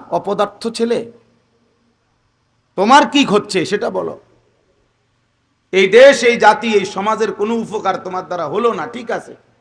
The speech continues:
কিন্তু তুমি নিজের জন্য কি করতেছো এটা? এক ওয়াক্ত নামাজ, ফজর থেকে এশার নামাজ,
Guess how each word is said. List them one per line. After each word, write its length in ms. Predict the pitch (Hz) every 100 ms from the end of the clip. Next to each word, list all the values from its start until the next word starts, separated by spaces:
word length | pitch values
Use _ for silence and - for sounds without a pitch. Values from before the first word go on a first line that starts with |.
| _ _ _
কিন্তু 220 | 202 190
তুমি 260 | 196 262 320
নিজের 360 | 320 285 302 233
জন্য 260 | 277 269
কি 180 | 262 269
করতেছো 420 | 233 233 262 214
এটা? 260 | 170 127 104 _ _ _ _ _ _ _ _ _ _ _ _ _
এক 340 | 214 262 269 233
ওয়াক্ত 380 | 240 247 - 294
নামাজ, 460 | 254 208 202 - -
ফজর 280 | 185 240 226
থেকে 280 | 214 -
এশার 280 | 185 160 196
নামাজ, 480 | 185 151 151 156